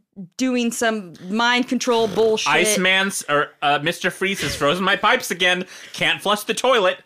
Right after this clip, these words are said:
Speaker 2: The, just,
Speaker 1: <laughs>
Speaker 2: honestly, the worst.
Speaker 1: Gonna
Speaker 2: A
Speaker 1: die by
Speaker 2: fate
Speaker 1: my
Speaker 2: worse
Speaker 1: own
Speaker 2: than
Speaker 1: fist.
Speaker 2: death.
Speaker 1: But, I mean,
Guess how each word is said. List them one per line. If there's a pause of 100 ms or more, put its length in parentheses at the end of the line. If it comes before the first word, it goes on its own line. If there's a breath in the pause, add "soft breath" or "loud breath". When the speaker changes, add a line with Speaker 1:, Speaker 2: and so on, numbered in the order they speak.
(200)
Speaker 2:
The,
just, (220)
Speaker 1:
<laughs>
Speaker 2:
honestly,
the
worst.
Speaker 1:
Gonna
Speaker 2:
A
Speaker 1:
die
by
Speaker 2:
fate
Speaker 1:
my
Speaker 2:
worse
Speaker 1:
own
Speaker 2:
than
Speaker 1:
fist.
Speaker 2:
death. (840 loud breath)
Speaker 1:
But, (120)
I
mean,